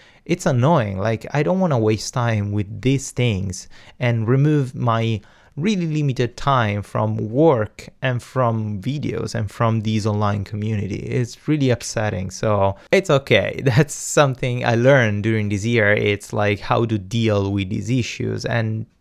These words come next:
thanks to your support, I, I wrote a, a po-, a post, like, a blog post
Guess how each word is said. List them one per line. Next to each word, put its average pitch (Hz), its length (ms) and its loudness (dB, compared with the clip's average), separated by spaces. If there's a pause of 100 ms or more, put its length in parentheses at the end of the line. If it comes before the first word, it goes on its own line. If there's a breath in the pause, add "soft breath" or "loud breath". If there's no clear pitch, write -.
thanks 170 240 -2
to 180 80 0
your 160 200 0
support, 127 720 0
I, 123 200 -2
I 123 140 0
wrote 127 540 2
a, 113 260 -8
a - 100 -4
po-, 123 360 0
a 120 100 -6
post, 107 500 -2
like, 107 180 -2
a 101 40 -6
blog 104 280 -2
post 104 360 -4